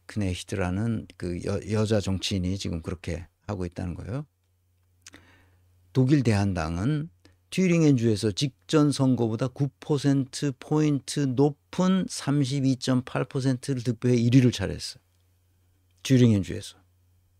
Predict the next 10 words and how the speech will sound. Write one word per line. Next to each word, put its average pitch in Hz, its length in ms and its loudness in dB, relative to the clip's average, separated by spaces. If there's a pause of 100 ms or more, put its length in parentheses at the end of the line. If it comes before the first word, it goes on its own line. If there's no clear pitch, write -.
(720)
그 120 220 0
삼십이 139 580 0
퍼센트니까 127 640 0
과반이 120 420 4
넘지 110 280 2
않아서 110 260 -2
단독 120 440 2
정부를 110 380 0
설립하지 110 520 -2
못하고 110 540 -2